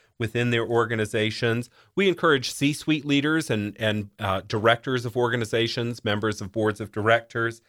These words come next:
as well as nonprofit executives to read this. We encourage public sector leaders, uh, including local and state elected officials and policymakers, to engage with the ideas of the leadership forecast,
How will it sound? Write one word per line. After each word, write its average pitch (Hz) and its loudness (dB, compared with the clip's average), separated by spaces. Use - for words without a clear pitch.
as 135 -4
well 196 4
as 127 0
nonprofit 131 0
executives 127 -4
to 139 -2
read 127 -2
this. 139 2
We 190 0
encourage 185 -2
public 196 0
sector 107 0
leaders, 107 -2
uh, 110 2
including 147 0
local 131 0
and 117 -4
state 131 -2
elected 131 0
officials 95 -6
and 117 -4
policymakers, 101 -2
to 143 0
engage 131 0
with 131 -4
the 127 0
ideas 113 2
of 113 -2
the 113 -4
leadership 113 -2
forecast, 110 0